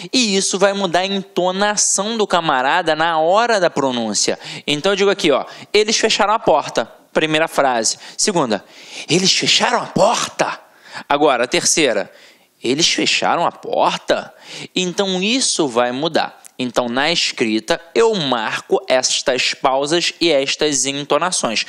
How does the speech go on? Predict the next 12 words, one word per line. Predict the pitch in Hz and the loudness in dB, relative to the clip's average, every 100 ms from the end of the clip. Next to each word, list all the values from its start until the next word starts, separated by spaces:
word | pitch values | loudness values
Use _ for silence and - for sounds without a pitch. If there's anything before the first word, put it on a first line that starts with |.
| - - 180 | -6 -8 0
Eu | 170 | 0
só | - 240 | 0 -2
não | 208 | -2
posso | 160 196 240 | 0 0 2
é | 170 | 0
dar | 139 | 0
mole | 113 135 160 110 90 160 151 | 0 0 0 0 -6 -10 -8
de | - 151 | -6 -2
pensar | - 170 139 - 175 | -2 -2 0 0 -2
que | - | -2
a | 180 | -2
vírgula | 131 101 143 190 151 127 117 110 - | -2 -6 -2 -2 0 2 2 2 -4